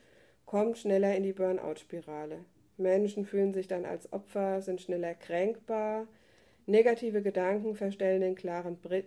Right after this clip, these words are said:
Blick und halten sie in der Opferrolle, in einer Art Erstarrung gefangen. Depression kann dann die Folge sein. Das hat auch, äh,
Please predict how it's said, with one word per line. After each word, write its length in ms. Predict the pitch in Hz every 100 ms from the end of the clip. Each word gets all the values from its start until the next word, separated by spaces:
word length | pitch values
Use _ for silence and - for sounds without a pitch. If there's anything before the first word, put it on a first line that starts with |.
| -
Blick 340 | 208 220 226 -
und 220 | 202 190
halten 320 | 190 196 196 190
sie 140 | 190
in 100 | 190
der 160 | 185 180
Opferrolle, 640 | 180 175 165 160 156 160 - _ _ -
in 320 | 175 180 190
einer 240 | 180 175
Art 220 | 170 170
Erstarrung 640 | - 180 - 165 175 180 185 _ _
gefangen. 760 | - 190 190 180 170 156 165 - _ _ _ _ _ _ _ -
Depression 800 | 190 - 196 196 185 202 233 226
kann 180 | 220
dann 160 | 214 208
die 100 | 202
Folge 460 | 196 170 175 175 175
sein. 540 | 165 151 151 151 180 - _ _ _ _ _ _ _ _ 208
Das 260 | 202 202
hat 220 | 220 254 -
auch, 480 | 208 214 226 226 -
äh, 420 | 202 196 190 196